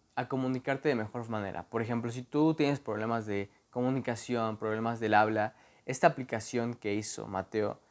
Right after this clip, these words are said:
lo que va a hacer es apoyarte, ¿no? O sea, justamente lo que va a hacer es, eh, si tú tienes problemas para,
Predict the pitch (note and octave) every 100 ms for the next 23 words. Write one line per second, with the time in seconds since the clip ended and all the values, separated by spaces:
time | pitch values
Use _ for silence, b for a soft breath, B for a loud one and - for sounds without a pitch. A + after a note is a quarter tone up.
0 | b b b - C3 D3+ D#3 D#3+ D3+ C#3
1 | C3 - - B2 - A#2 A#2+ A#2 A#2 G2+
2 | G2+ A2+ - A2+ G#2+ A2 - C3+ D3 C3+
3 | B2+ C3 A#2+ A#2+ A#2 B2 B2 A#2 b b
4 | b - A#2 A2+ - b b b b _
5 | - G#2 G2+ - - B2+ B2+ C3 B2 -
6 | A2 A2+ A2+ - G2+ G2+ -